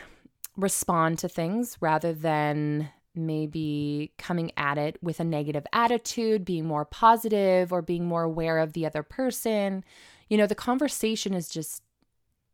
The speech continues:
different than how he would typic-, typically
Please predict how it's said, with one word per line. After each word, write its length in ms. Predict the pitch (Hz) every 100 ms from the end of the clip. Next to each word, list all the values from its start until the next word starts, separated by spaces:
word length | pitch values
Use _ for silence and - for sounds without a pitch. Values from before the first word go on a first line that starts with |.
| _
different 680 | - 214 - 156 - - - _ _
than 300 | 160 175 170
how 300 | 156 160 151
he 200 | 156 180
would 200 | 160 160
typic-, 280 | - 165 160 - - - _ - -
typically 800 | 220 180 165 175 160 156 156